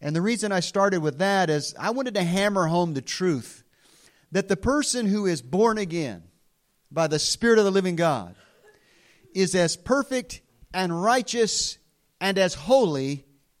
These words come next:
as he will ever get. You are as perfect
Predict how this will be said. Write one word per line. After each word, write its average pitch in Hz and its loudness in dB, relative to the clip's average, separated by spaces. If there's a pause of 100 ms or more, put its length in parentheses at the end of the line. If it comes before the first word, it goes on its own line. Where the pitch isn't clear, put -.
(180)
as 170 0
he 185 2
will 147 2
ever 160 2
get. 143 -2 (1600)
You 262 0
are 233 6
as 180 2
perfect - -6